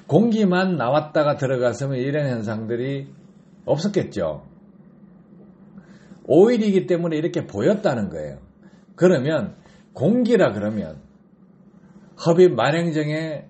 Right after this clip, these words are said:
역류되는 공기, 오버랩 타이밍에 역류되는 공기였다 하면 어떻겠습니까? 보이지 않았겠죠. 흔적이 남아 있지 않았겠죠.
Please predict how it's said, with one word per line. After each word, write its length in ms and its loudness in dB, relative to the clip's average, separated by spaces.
역류되는 880 0
공기, 460 -6
오버랩 480 4
타이밍에 720 -2
역류되는 640 -2
공기였다 720 0
하면 440 -2
어떻겠습니까? 920 -8
보이지 340 6
않았겠죠. 680 -8
흔적이 440 0
남아 320 -4
있지 260 -4
않았겠죠. 640 -6